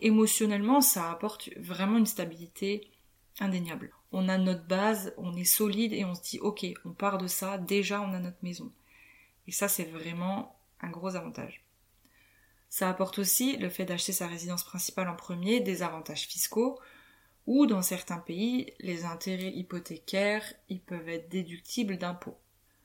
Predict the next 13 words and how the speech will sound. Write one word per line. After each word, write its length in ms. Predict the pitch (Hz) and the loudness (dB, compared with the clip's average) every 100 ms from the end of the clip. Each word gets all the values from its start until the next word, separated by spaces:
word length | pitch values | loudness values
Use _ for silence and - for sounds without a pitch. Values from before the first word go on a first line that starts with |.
| _ _ | _ _
Un 160 | 190 190 | -2 2
autre 220 | 226 - | 2 2
avantage 440 | 196 190 185 202 185 | 0 0 0 0 0
d'avoir 320 | 175 175 185 | -2 -2 -2
sa 140 | 185 | -2
résidence 400 | 175 175 180 185 | -2 -4 -4 -4
principale 440 | - 175 - 185 180 | -6 -6 -6 -4 -6
en 60 | |
premier, 600 | 170 - 170 175 220 240 - - - - - _ _ _ | -8 -10 -6 2 2 2 -2 -16 -20 -20 -20 _ _ _
on 140 | 202 185 | -2 4
sait 320 | - 240 226 | 6 6 4
que, 220 | 220 226 | 4 2
ben, 420 | 185 165 165 - | 2 -4 -8 -12